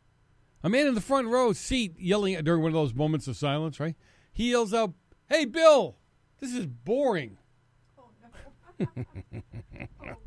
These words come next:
That night at the, uh, Beacon Theater, the moderator was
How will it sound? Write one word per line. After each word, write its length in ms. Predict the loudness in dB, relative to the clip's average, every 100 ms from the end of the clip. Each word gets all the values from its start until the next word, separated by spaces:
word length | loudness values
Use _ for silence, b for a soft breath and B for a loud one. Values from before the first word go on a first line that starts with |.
| -20 B B B B B B B -20 -20 _ -6
That 240 | -4 -2
night 240 | 0 0
at 140 | 0 2
the, 240 | 4 4
uh, 200 | 4 2
Beacon 460 | -2 0 0 0 -4
Theater, 300 | 0 2 4
the 80 | 4
moderator 600 | 2 2 2 4 4 4
was 400 | 4 2 2